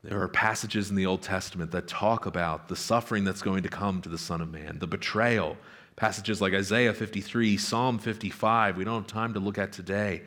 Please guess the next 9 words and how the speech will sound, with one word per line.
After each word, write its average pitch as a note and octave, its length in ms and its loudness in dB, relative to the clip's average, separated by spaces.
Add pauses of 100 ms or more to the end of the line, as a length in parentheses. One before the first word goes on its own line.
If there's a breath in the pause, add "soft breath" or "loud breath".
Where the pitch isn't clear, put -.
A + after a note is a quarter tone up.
(280 loud breath)
but A#2 80 0
they B2+ 140 6
reveal A#2+ 760 4
it's G#2 180 0
God's D3 460 2
plan. A#2 580 -2
Jesus D#3 680 2
is B2 160 -6
going A2+ 540 -2